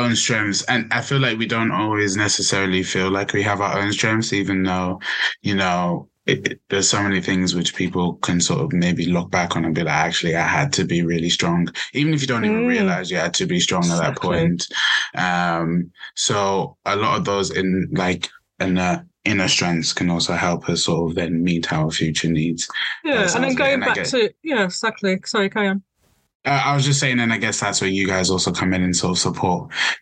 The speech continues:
Speaker 1: people in matching those together and getting them to
Speaker 2: Yes.
Speaker 1: realize it.
Speaker 2: Yeah, but also that comes back into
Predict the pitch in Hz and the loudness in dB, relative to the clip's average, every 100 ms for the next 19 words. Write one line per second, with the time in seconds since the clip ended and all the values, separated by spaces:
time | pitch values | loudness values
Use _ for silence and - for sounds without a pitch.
0 | - 101 - 90 90 98 85 78 90 82 | -2 -2 0 0 2 2 0 0 0 0
1 | 80 82 82 82 78 73 65 82 80 - | 0 -2 0 0 0 0 0 0 0 -4
2 | - 90 82 82 82 208 82 80 78 82 | -6 -2 0 0 0 0 2 0 0 0
3 | 80 82 - - _ _ _ 220 202 175 | -2 -2 -2 -4 _ _ _ -2 -2 -2
4 | - - - - 269 294 - 247 214 220 | -6 -14 -10 -2 0 0 0 0 2 0
5 | - 233 220 202 226 202 233 214 208 208 | 0 -2 0 0 0 0 2 0 0 0
6 | 190 | 0